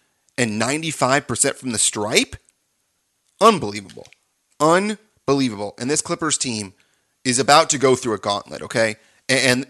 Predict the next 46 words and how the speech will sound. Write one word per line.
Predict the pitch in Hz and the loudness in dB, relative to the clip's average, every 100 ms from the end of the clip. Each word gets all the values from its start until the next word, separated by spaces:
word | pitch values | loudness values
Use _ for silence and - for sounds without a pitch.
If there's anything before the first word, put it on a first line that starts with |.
| - | -2
I'm | 123 123 | -2 -2
praising | - 160 180 165 | 0 0 0 -2
this | 147 - | -2 -2
team | 139 123 | -4 -4
now, | 110 113 113 - _ - | -2 -2 -4 -10 _ -10
and | 113 | -8
I'm | 104 | -6
going | - 151 165 | 0 0 0
to | |
praise | - 143 135 120 | -2 0 0 0
them | 123 117 _ _ | -4 -4 _ _
later | - 123 117 110 | -8 -6 -4 -4
on | 107 | -4
as | 107 101 | -6 -10
well. | 104 95 | -10 -10
I'm | - | -10
gonna | 120 120 | -6 -2
have | 151 | -2
Justin | 131 143 135 123 | 2 2 2 -2
Wilson, | 110 117 - 104 | -4 -4 -6 -8
by | 101 | -10
the | 98 | -8
way, | 104 101 - _ _ - | -6 -8 -10 _ _ 0
on | 120 127 | 0 0
the | |
podcast | - 117 113 - 101 98 - - | -2 -2 -2 -4 -8 -8 -10 -8
on | 107 107 | -8 -2
Sunday. | - - 131 131 123 101 98 98 - _ _ | 2 2 2 0 -2 -8 -10 -14 -18 _ _
We're | - | -8
gonna | 117 107 | -6 -2
hopefully | 131 160 - 139 | -2 0 0 -2
record | 113 - 113 113 - - | -2 -4 -2 -2 -4 -2
after | 120 127 - 123 | 0 0 0 -2
the | |
Brooklyn | 98 107 117 147 143 | -2 -4 -2 -2 0
game. | 147 156 180 - _ - | 2 0 0 -8 _ -8
That | 120 | -6
game's | 127 120 | -4 -2
slated | - 117 120 | 0 0 -2
for | 113 | -4
five | - 107 117 | -4 -2 -2
o'clock. | 113 - 110 - | -2 0 0 0
So | - 104 98 - _ _ | -4 -4 -6 -10 _ _
as | 127 143 139 | 2 4 2
of | 113 | 0
now, | 117 110 85 | -2 -2 -4